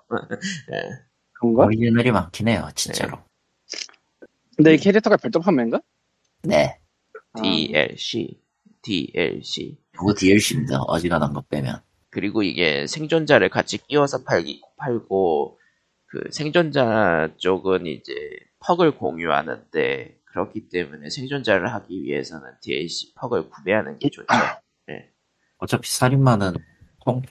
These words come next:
Speaker 3: 저 블러디 레벨 올려가지고 퍽 얻지 않나? 그러니까 딱히 의미는 없을 거고.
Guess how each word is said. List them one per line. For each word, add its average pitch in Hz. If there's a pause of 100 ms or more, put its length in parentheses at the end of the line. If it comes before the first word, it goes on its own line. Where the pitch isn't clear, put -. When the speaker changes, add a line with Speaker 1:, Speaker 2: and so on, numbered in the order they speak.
(300)
Speaker 3:
저 -
블러디 104
레벨 92
올려가지고 78 (600)
퍽 -
얻지 -
않나? - (420)
그러니까 82
딱히 -
의미는 78
없을 -
거고. -